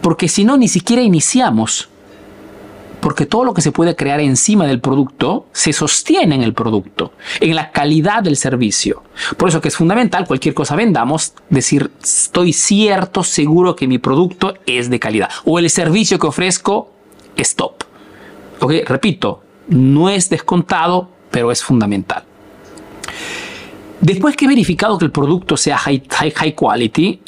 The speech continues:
me enfoco en el tema de la atención al cliente.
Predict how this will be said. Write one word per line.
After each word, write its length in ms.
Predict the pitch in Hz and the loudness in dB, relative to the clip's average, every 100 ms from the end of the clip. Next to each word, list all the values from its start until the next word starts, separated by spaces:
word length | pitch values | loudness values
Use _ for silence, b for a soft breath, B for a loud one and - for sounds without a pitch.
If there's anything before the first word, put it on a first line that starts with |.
| - - - - | -20 -20 -6 0
me 160 | 165 | 2
enfoco 340 | 185 175 131 160 | 2 0 0 0
en 80 | |
el 60 | 156 | 2
tema 180 | 123 131 | 0 0
de 80 | 123 | 0
la 80 | 117 | 0
atención 460 | - 117 - 123 | -2 -2 0 0
al 140 | 110 110 | 0 0
cliente. 560 | 120 127 117 - 117 | 0 0 -2 -4 -8